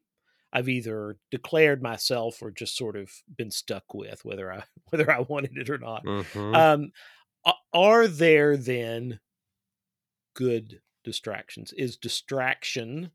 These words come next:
Speaker 1: and maybe that word itself is problematic, is distraction qua distraction unhealthy,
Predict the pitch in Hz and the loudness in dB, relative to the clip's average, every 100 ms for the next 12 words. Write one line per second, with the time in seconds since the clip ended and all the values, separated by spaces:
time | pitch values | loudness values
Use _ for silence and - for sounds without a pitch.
0 | _ _ - 139 143 165 160 131 120 - | _ _ -8 0 2 2 -2 -6 -10 -20
1 | 139 127 135 139 139 180 151 - - 165 | -4 0 0 2 2 2 0 -4 -2 -2
2 | - - 127 107 104 98 92 98 127 - | -2 -8 -8 -8 -10 -12 -14 -14 -14 -10
3 | 123 - - - 131 117 - - 110 - | -10 -8 -12 -4 -2 -2 -4 -10 -12 -16
4 | - 117 107 98 101 - - 104 107 - | -10 -10 -10 -12 -14 -14 -10 -10 -10 -12
5 | 120 117 - 127 113 - 107 104 - 127 | -12 -12 -10 -10 -8 -10 -12 -12 -12 -12